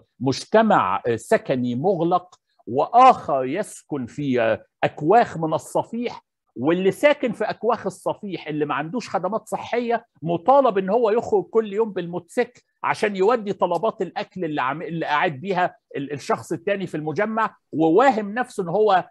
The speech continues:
"أصل أنا في اللوك داون، أنا في الإغلاق". ها؟ ويقولوا للناس الفقراء المهمشين: "أنتوا ليه يا جماعة ما بتقعدوش في بيوتكم؟" ها؟ يعني كمية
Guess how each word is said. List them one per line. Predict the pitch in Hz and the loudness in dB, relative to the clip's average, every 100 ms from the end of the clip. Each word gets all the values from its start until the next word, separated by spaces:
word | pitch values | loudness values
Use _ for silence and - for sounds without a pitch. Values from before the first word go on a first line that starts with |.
| _ | _
"أصل | 143 - 190 | -10 -4 -4
أنا | 190 | -4
في | - | -6
اللوك | 151 175 113 | -4 -6 -2
داون، | 139 131 90 - _ _ 139 | -2 -2 -4 -16 _ _ -8
أنا | 143 | -6
في | 139 | -6
الإغلاق". | 139 143 131 147 131 - - _ _ 131 | -4 -4 0 2 2 -2 -18 _ _ -8
ها؟ | - _ | -8 _
ويقولوا | 147 147 190 240 233 | -4 -2 0 0 0
للناس | 180 165 180 233 175 | -2 -4 0 0 0
الفقراء | 147 127 156 - 143 180 214 143 | -6 -6 -8 -2 2 4 2 0
المهمشين: | 139 135 156 151 147 196 214 185 - _ 160 | -8 -6 -8 -8 -10 -8 -6 -6 -10 _ -4
"أنتوا | 165 170 | 0 2
ليه | 262 | 4
يا | 269 | 4
جماعة | 165 165 233 | 4 0 0
ما | 175 | 0
بتقعدوش | - 139 127 175 - | -2 -4 -4 -8 -10
في | 131 | -8
بيوتكم؟" | 104 151 - 98 85 _ - | -4 -4 -6 -16 -16 _ -14
ها؟ | 123 _ - | -14 _ -2
يعني | 127 120 120 _ - | -2 -2 -6 _ -4
كمية | 151 151 208 | -2 0 -2